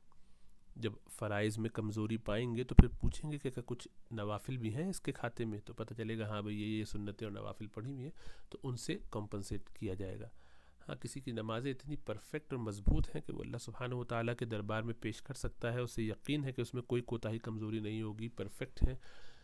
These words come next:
ہر لحاظ سے خشوع کے ساتھ ہیں، کبھی نہیں چھوٹی ہیں اور اس میں کوئی غلطی نہیں نکالی جا سکتی، تو ایسا شخص یقیناً اگر سنتیں نہیں پڑھتا ہے تو کوئی مذائقہ نہیں ہے۔ لیکن ہم سب جانتے ہیں کہ ہماری نمازیں کیسی ہیں،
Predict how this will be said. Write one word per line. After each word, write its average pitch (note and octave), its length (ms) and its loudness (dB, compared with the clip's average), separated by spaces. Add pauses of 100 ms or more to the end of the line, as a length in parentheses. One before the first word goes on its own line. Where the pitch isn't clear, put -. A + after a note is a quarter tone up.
(140)
ہر C#3 100 0
لحاظ A2+ 380 2
سے B2 140 2
خشوع A#2 380 -2
کے A#2+ 120 0
ساتھ A2 340 -2
ہیں، A#2+ 100 -4 (380)
کبھی B2 220 0
نہیں B2 180 2
چھوٹی B2 380 -4
ہیں A#2+ 120 -4 (500)
اور A2 100 -4
اس G2+ 120 -8
میں A#2+ 100 -4
کوئی C3 360 0 (180)
غلطی A2+ 360 -2
نہیں A2+ 140 0
نکالی A#2+ 340 -2
جا A2 160 -2
سکتی، C#3+ 360 -2 (680)
تو - 180 -14
ایسا D#3+ 220 -4
شخص - 320 -8 (120)
یقیناً B2 440 -2
اگر A2+ 180 0
سنتیں A2+ 440 -2
نہیں B2+ 180 0
پڑھتا G#2+ 380 -2
ہے B2 80 -2 (360)
تو - 100 -8
کوئی G2 180 -2
مذائقہ G2+ 420 -4
نہیں A2+ 160 -4
ہے۔ C3+ 200 -12 (560)
لیکن - 380 -4 (200)
ہم A#2+ 120 -4
سب C#3+ 200 0
جانتے G#2 340 -2
ہیں G#2+ 80 -2
کہ G#2+ 100 -6
ہماری G#2 300 -4
نمازیں G#2 340 -4
کیسی G#2 400 0
ہیں، G2+ 80 -6